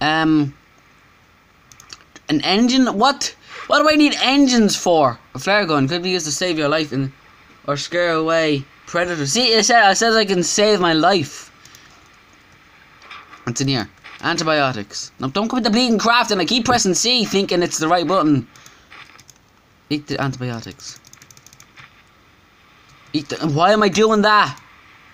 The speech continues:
Eat the antibiotics. Ah, they don't bleed and work. All right, then let's try the other episode. Uh, th-, not the other episodes. The other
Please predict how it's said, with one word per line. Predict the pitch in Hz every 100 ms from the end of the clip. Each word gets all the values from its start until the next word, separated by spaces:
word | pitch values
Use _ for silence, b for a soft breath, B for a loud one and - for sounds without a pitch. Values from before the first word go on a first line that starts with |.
| - - - -
Eat | 208 247
the | 233 247
antibiotics. | 233 208 233 240 226 165 135 - - - - - - - - - - _ _ - - - -
Ah, | 143 160
they | 156
don't | 185 135
bleed | 175 156
and | 147
work. | 135 160 - - B B
All | 156
right, | 175
then | 175
let's | 196 208
try | 220 202
the | 175
other | 185 160
episode. | 131 127 107
Uh, | 76 113 110
th-, | - 104 -
not | 131
the | 107
other | 101 98
episodes. | - 98 92 -
The | 139
other | 151 143 123